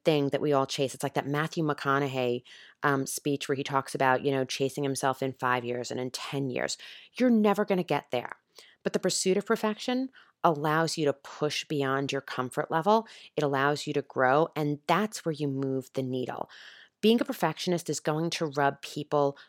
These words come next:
the wrong way because you're gonna come off as being difficult or demanding. I don't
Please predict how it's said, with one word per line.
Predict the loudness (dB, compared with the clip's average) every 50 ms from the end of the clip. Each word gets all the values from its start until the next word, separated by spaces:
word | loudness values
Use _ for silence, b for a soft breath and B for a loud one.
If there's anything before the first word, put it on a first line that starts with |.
| B B
the | -6 -4
wrong | -2 0 0 0 -2 0 0
way | 2 2 2
because | 2 0 -2 -4 -4 0
you're | 0 2
gonna | 2 2 2 0
come | 0 -2 -2
off | 0 0 -2 -2
as | -4 -4
being | -2 -2 -2 -2 -2
difficult | -2 0 0 0 -2 -2 -2 -2 -2 -4 -6 B B B B B B _
or | 2 4 4 6 6 6 6 4 2 0 0
demanding. | 0 0 2 2 2 2 2 2 2 2 2 0 0 -2 -4 -8 _ 0
I | 0 2 2 2
don't | 0 0 0 0 0 0 -4 -8